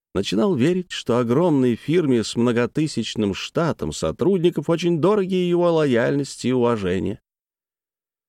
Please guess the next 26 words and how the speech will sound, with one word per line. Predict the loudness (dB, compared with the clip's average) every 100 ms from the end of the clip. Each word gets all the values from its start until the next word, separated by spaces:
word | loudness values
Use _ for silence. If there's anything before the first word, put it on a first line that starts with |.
| _
Как | -6 -2
объяснить | 0 0 0 0 0 0
это | 0
брату | 0 0 0 -2 -4 -6 -4
или | 0 2
другим | 0 0 0
людям, | 0 0 -2 -4
она | -2 -4
не | -4 -6
знала. | -8 -12 -14 -18 -20 _ _ _ _ _ _
Престиж | -2 -2 -2 -2 -2 -6 -4
и | 0
удовлетворенность | 0 2 0 0 -2 0 0 -2 -6 -10 -10
работой | -6 -4 -2 -4 -2 -4
для | 0 0
нее | 0 0 -2
больше | -2 -4 -4 -2
ничего | 0 0 -4 -4 -2
не | -2
значили. | -2 -4 -4 -10 -14 -18 _ _ _ _ _ _ _
На | -4 -2
первом | 0 2 2
месте | 2 0 -4 -8 -6
теперь | -6 -2 -2 -2
стояла | -2 0 0 0
компетентность. | -2 -2 -2 -4 -4 -4 -4 -8 -16 -14 -16 -20